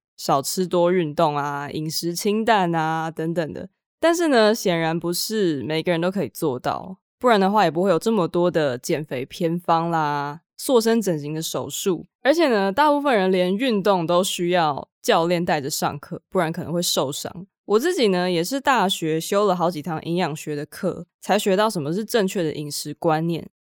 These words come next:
其实对于没有医学背景的一般人来说，如果你没有特别去修课，然后也没有看书的话，对于营养和运动的知识其实非常有限。加上呢，这些营养专家啦、医生啊，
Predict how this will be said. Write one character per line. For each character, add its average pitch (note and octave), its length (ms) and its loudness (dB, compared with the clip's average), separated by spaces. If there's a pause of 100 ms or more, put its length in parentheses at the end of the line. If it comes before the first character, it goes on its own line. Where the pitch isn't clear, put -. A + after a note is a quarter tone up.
其 C#4+ 200 0
实 D#4+ 100 -4
对 D4 260 4
于 G3 60 4
没 F#3+ 220 4
有 D#3+ 240 2
医 A3+ 160 -4
学 E3 240 -2
背 G3+ 180 2
景 D3 240 -4
的 - 320 -8
一 A3+ 100 -4
般 F#3 200 2
人 D3 180 0
来 C#3+ 160 -4
说， D#3 400 -4 (300)
如 C4 160 2
果 F4 100 6
你 A3+ 160 4
没 F3+ 80 4
有 G3+ 140 4
特 G#3 180 0
别 E3 160 2
去 G3+ 80 0
修 E3 340 -2
课， D3 340 -6
然 C#3+ 120 -2
后 F#3+ 80 0
也 D#3+ 80 -2
没 D#3 100 -2
有 E3+ 160 2
看 E3+ 300 -4
书 E3+ 320 -4
的 D3 140 -2
话， - 340 -2 (340)
对 D4+ 220 4
于 A3+ 80 4
营 G#3+ 160 2
养 G3 160 2
和 G#3+ 160 0
运 A3 160 2
动 G#3 160 2
的 E3 100 0
知 F#3 300 -2
识 F#3+ 240 0
其 D#3+ 180 -6
实 D#3+ 320 -8
非 G3+ 140 4
常 D#3 240 -2
有 D3 160 -4
限。 - 380 -2 (320)
加 D#4 200 4
上 D#4+ 220 4
呢， G3 260 4
这 A3 220 2
些 G3+ 360 0
营 F#3 180 0
养 F3+ 200 2
专 G3 280 2
家 G3 260 0
啦、 E3+ 420 0
医 B3+ 220 -2
生 A#3 320 2
啊， F3 360 2